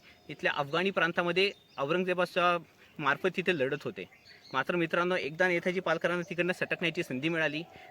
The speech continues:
नेताजी पालकर तिथनं निघाले आणि परत रायगडावरती येऊन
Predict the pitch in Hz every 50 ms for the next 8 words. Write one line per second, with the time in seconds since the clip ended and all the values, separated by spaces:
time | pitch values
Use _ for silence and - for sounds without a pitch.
0 | - - 139 135 - 156 160 175 170 151 151 156 - 180 170 170 160 - - 170
1 | 165 156 147 151 185 190 165 160 170 - 143 160 165 - - 165 202 214 - 185
2 | 156 151 151 160 160 170 165 165 160 - 175 165 165